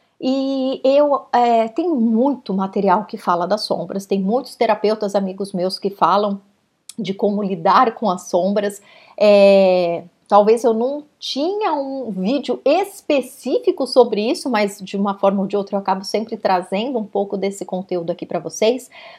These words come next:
Mas esse documentário, ele é muito legal. Ele é um documentário já bem antigo,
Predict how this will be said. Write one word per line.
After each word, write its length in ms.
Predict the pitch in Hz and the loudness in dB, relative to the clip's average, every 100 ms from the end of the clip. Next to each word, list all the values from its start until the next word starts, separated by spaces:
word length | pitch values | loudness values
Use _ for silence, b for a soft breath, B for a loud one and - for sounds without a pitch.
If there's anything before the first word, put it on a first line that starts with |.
| - | -2
Mas 260 | 214 214 | 0 0
esse 220 | 294 359 | -2 -4
documentário, 920 | 247 240 226 208 190 190 220 220 214 - | 0 0 0 -4 -4 0 0 2 -2 0
ele 160 | 233 | 0
é 60 | 277 | 2
muito 580 | 294 262 247 262 269 269 | -2 -4 0 -2 0 -2
legal. 320 | 233 190 - | 0 -2 -4
Ele 100 | 196 | -4
é 60 | 214 | -4
um 60 | |
documentário 580 | 233 240 262 277 269 285 | -6 -6 -8 0 0 0
já 160 | 269 269 | 4 4
bem 240 | 247 403 | 4 0
antigo, 600 | 339 - - 247 294 359 | -4 -6 -6 -6 -2 -6